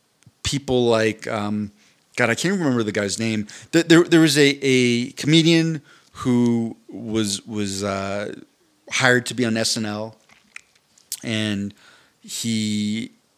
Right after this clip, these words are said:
ah, fuck, what was his name? I thi-, so, and basically what, what I, what I really, f-, I,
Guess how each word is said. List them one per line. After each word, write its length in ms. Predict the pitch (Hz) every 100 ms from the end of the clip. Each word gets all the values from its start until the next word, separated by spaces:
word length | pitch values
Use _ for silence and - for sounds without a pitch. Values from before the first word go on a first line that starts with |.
| _
ah, 140 | - -
fuck, 240 | - - _
what 100 | 180
was 100 | 226
his 80 | 156
name? 160 | 127 107
I 100 | 117
thi-, 140 | 220 - - -
so, 140 | - -
and 100 | 208
basically 320 | 311 - 339
what, 220 | 330 226
what 120 | 139 139
I, 200 | - 135
what 100 | 131
I 60 |
really, 300 | 127 139 190
f-, 160 | 202 -
I, 140 | 120